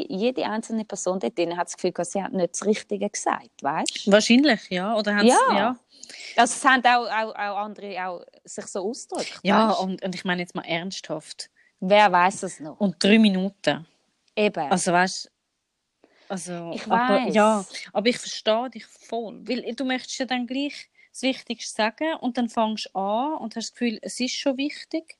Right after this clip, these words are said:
Speaker 1: Ja.
Speaker 2: Oder du, du
Speaker 1: Aber,
Speaker 2: kommst mit
Speaker 1: ja.
Speaker 2: dem, wo grad, äh, präsent ist, oder? Und dann auf einmal merkst du irgendwie, hey, nein, eigentlich ist es, aber es, es sind so die Erwartungen, die du halt hast an dich selber auch, dich können so darzustellen, wie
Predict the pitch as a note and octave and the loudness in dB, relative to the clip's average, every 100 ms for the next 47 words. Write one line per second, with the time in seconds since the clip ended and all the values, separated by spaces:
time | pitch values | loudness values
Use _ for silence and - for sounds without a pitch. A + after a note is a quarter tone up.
0 | _ _ - F#3+ F#3 F3+ F3+ F3 _ - | _ _ -4 2 4 4 0 -6 _ -4
1 | G#3+ G#3+ A3 F#3+ A3 A3+ - A3+ G#3+ A3 | -2 -2 -4 4 6 8 6 4 4 2
2 | G#3 G#3+ G#3 G#3+ G#3 G#3 - - F#3+ - | 6 4 4 0 0 0 -2 -6 -6 -2
3 | G3 F#3+ G3 B3 - D4+ - A#3 F#3 - | -4 0 -2 -2 -2 -4 -2 -4 -2 -4
4 | A3+ A#3+ A3 B3 C4 B3+ A#3 B3+ - - | -2 -2 0 0 0 0 0 -2 -4 -4
5 | B3+ B3 A#3+ A#3 A3+ A3+ G#3+ A3+ A3+ A3 | -4 -2 -2 0 -2 -2 -2 -2 0 0
6 | - A3+ A#3 - A3 G#3+ - - _ - | 0 -2 -2 -4 -6 -6 -8 -12 _ -20
7 | - - - B3 - B3 B3+ D4+ D4 - | -20 -2 4 4 4 0 4 6 4 4
8 | C4+ A3 A3 A3 B3+ - B3+ C4 - C4 | 2 4 4 4 2 -2 -6 -6 -4 -4
9 | B3 - A#3 G#3+ G#3+ G#3+ - G#3+ G3+ G3 | -4 -2 -2 -2 -6 -10 -6 -2 -2 -2
10 | F#3+ F#3+ G3 G3 G3+ G3 - - - - | -4 -4 -4 -4 -6 -8 -10 -14 -10 -4
11 | G3+ G3 G3+ F#3+ G3 F#3 F#3+ - G3+ F#3 | -4 -2 -2 -2 -2 -4 -4 -4 -4 -4
12 | F#3+ F3+ F#3 F#3 F3+ F3+ | -4 -4 -4 -4 -6 -8